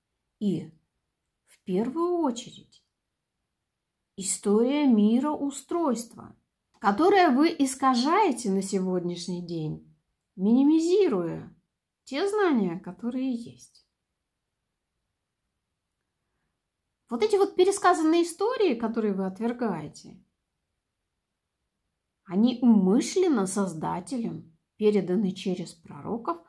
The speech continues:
для того, чтобы мы не забывали историю нашей цивилизации и те ошибки, которые сделали ранее живущие народы.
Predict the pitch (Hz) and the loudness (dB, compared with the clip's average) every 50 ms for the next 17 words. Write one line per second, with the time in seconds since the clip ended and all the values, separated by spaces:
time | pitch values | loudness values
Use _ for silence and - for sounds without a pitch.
0 | _ _ _ - 175 175 165 165 - 160 156 170 226 254 - - 285 233 226 247 | _ _ _ -14 -14 -12 -12 -12 -14 -10 -8 -6 -6 -6 -4 -4 -2 -2 0 -2
1 | 247 254 - - _ _ _ - 208 208 208 214 240 269 294 302 269 240 262 285 | -2 -6 -8 -16 _ _ _ -2 0 2 4 6 6 6 6 4 4 4 4 2
2 | 262 247 247 269 247 226 233 226 196 - 196 170 170 165 165 185 233 277 311 330 | 2 0 0 0 0 2 2 0 0 0 -4 -6 -6 -4 -4 -2 -2 -2 -4 -6
3 | - - _ _ _ - 196 190 - - - 214 196 190 180 180 165 160 156 156 | -10 -14 _ _ _ -10 -10 -8 -8 -8 -4 -4 -2 -2 -2 -4 -6 -6 -6 -8
4 | 151 - _ _ _ _ _ _ - 185 190 185 175 175 180 - 165 - - - | -10 -12 _ _ _ _ _ _ -6 -4 -2 -2 -2 -2 -4 -10 -12 -14 -16 -16
5 | - 160 170 156 160 156 156 151 160 160 190 240 285 - - 339 285 233 - - | -16 -14 -14 -14 -14 -14 -14 -12 -10 -8 -8 -8 -6 -6 -4 -4 -2 -2 -4 -6
6 | - 202 165 151 - - - - - 190 233 233 - 330 330 - 254 226 - 202 | -8 -10 -10 -10 -12 -14 -12 -10 -8 -8 -8 -8 -10 -12 -12 -12 -14 -14 -14 -14
7 | 185 180 202 233 262 240 220 - 190 160 160 175 190 208 233 240 240 240 - _ | -12 -10 -8 -6 -6 -8 -8 -10 -12 -10 -10 -8 -8 -8 -8 -8 -10 -12 -18 _
8 | _ _ _ _ _ _ _ _ _ - - 165 160 156 156 160 175 202 247 262 | _ _ _ _ _ _ _ _ _ -12 -10 -10 -8 -8 -8 -4 -4 -2 -2 -2
9 | - - 165 156 156 156 160 156 - - - 165 170 170 175 180 175 160 - - | -4 -4 -6 -8 -10 -10 -10 -10 -12 -12 -10 -10 -10 -8 -8 -8 -10 -10 -14 -18
10 | _ _ _ | _ _ _